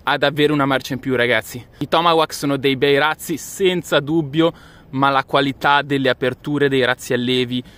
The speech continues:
la qualità degli effetti, il fatto di avere all'interno di uno stesso razzo più di un effetto. Questa è una ricchezza da non sottovalutare e quindi senza dubbio vincitrice a man bassa la Allevi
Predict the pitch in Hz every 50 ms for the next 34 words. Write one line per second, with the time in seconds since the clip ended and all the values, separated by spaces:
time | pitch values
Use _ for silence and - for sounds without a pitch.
0 | - - - 131 139 143 139 - 147 135 135 131 151 139 131 135 131 127 127 120
1 | - - 151 139 135 127 - - 143 147 151 - - - 190 175 170 - - 190
2 | 160 151 156 151 160 170 175 165 156 143 135 139 143 - 185 170 170 165 156 156
3 | 156 143 - - 180 170 - - 165 147 156 175 - - - 175 151 - - -
4 | 180 240 233 196 220 185 151 - - - 175 143 - - - 120 113 - - -
5 | - - 233 233 - 247 226 208 185 165 156 - - 190 180 - - 196 170 147
6 | 147 147 156 170 202 220 202 - - 185 - - 180 160 170 170 156 180 180 208
7 | 208 202 - - - - - - 117 - - 196 190 180 170 - - - - 196
8 | 196 202 196 - - 196 170 160 175 190 180 147 139 165 185 185 190 180 - -
9 | - - - - - - - - 147 151 147 208 202 180 - - 175 - - 185
10 | 180 160 - - 185 175 - - - 151 165 165 165 170 165 160 160 147 160 160
11 | 151 151 - - - 170 147 143 139 139 135 135 135 127 127 127 120 117 110 113